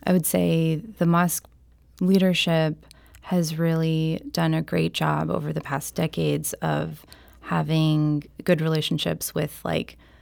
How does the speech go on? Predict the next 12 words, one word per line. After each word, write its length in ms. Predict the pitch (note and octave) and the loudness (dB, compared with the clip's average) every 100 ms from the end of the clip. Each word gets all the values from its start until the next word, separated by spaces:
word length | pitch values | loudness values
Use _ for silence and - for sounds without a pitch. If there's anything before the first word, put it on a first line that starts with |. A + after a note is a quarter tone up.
| _ _ _ | _ _ _
the 120 | E3+ | -2
county 920 | - A3 G#3 G#3 G3+ F#3+ F#3+ F#3 F3+ - | 2 2 2 2 2 2 2 2 -2 -2
and 580 | D#3 D3 D3 D3 D3+ - F4 | -2 -2 -2 -4 -4 -10 -8
with 200 | D#3 - | -8 -6
the 80 | - | -4
city. 680 | - G3 F#3 F3+ F3 F3 - - - - - | 0 2 2 2 2 -2 -6 -20 -20 -14 -2
Um, 600 | F3 E3 D#3 D3+ D3+ D3+ - _ - | 0 2 2 2 0 -4 -12 _ -2
and 200 | F3 E3 | 0 2
so 220 | F3 E3 | 2 2
it 140 | - | 2
just 220 | F3+ E3+ | 0 -2
felt 360 | - D#3+ E3 | -2 0 0